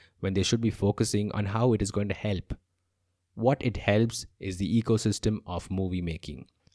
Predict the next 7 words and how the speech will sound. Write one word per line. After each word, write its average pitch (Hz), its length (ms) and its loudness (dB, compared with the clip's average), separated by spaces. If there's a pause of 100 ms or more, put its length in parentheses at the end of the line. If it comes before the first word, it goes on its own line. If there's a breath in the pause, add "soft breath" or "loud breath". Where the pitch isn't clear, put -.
(120)
unquote. 90 500 -6 (960)
Now, 98 160 0
we 101 120 2
are 98 140 0
not 123 200 2
stating 104 420 2
that 90 160 -2